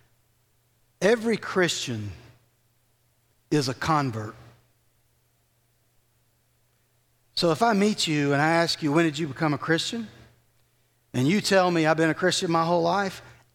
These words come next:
<clears throat> wrong answer. Every Christian is a convert.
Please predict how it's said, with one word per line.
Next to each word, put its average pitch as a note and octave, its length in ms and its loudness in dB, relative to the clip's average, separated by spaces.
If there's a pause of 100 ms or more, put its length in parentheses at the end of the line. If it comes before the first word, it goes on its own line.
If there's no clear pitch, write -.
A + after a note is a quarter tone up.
<clears throat> A#3+ 340 4 (1040)
wrong D#3+ 300 6
answer. D#3+ 380 -2 (1900)
Every F3 480 2 (320)
Christian A#2+ 600 -2 (720)
is C3+ 160 0
a B2+ 60 -8
convert. A#2+ 560 -2